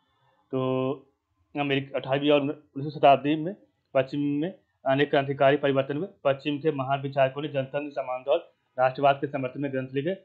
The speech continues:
अमेरिकी स्वतंत्रता की घोषणा और मानव एवं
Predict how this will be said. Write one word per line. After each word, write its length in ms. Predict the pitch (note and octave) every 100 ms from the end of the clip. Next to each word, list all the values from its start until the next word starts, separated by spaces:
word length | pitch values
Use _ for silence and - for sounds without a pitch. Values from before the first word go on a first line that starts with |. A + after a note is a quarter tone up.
| _ _ -
अमेरिकी 360 | C3 C3+ D3+
स्वतंत्रता 460 | D3+ C#3+ C3+ C3 C#3+
की 140 | C#3+
घोषणा 320 | C#3 C3 C3 C#3+
और 100 | C3+
मानव 320 | B2+ C3+ C3+
एवं 180 | C#3